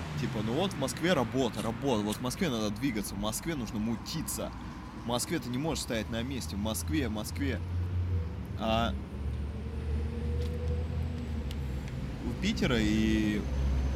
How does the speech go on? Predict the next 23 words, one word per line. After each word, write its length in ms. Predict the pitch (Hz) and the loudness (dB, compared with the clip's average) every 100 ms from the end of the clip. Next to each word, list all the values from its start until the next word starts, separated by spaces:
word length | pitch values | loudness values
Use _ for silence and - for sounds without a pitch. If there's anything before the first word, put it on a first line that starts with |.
| - - - - - - | 0 -2 -2 -4 -4 -2
не 100 | 117 | 0
знаю 320 | 120 127 120 104 | 2 4 4 4
почему, 360 | 104 - 110 156 208 - - - - - - - - - - - - - - - - - - | 0 0 0 0 0 -2 -4 -6 -4 -4 -4 -6 -6 -6 -6 -6 -6 -6 -6 -6 -6 -6 -4
у 60 | 110 | 0
него 540 | 113 110 127 156 170 - - - - - - - - 113 | 2 2 2 2 0 -2 -4 -4 -4 -4 -4 -2 -2 2
более 300 | 131 151 139 | 6 8 6
цельный 520 | 113 - 143 110 104 73 - - - - - - | 4 4 4 4 2 0 -2 -2 -4 -2 -2 0
вайб. 260 | 107 95 80 - - 76 - - - - - - - - - - - - - - - - - - - - - - - | 2 2 0 -4 -2 -2 -2 -4 -4 -6 -6 -6 -6 -8 -8 -8 -8 -8 -10 -10 -10 -10 -10 -8 -8 -8 -8 -8 -6
Ну, 60 | 127 | -2
потому 320 | 139 156 185 | 0 2 0
что, 160 | - | 0
наверное, 760 | 160 156 160 156 139 131 123 113 | 0 2 2 2 0 2 0 0
здесь 240 | 117 127 131 | 0 0 0
центр 440 | - 175 233 143 | 2 0 0 -2
не 160 | 110 110 | -2 -2
так 220 | 113 107 | -2 -4
сильно 300 | - 117 110 | -2 -2 -2
пострадал. 560 | 101 110 - 110 107 101 101 - - - - - - - | -4 -6 -4 -4 -2 -4 -8 -12 -12 -12 -12 -12 -10 -2
И 160 | 123 127 | 2 2
на 100 | 127 | 2
самом 240 | 151 156 | 2 2
деле 200 | 143 135 | 2 0
забавно. 500 | 123 131 147 110 98 | 0 4 4 4 -2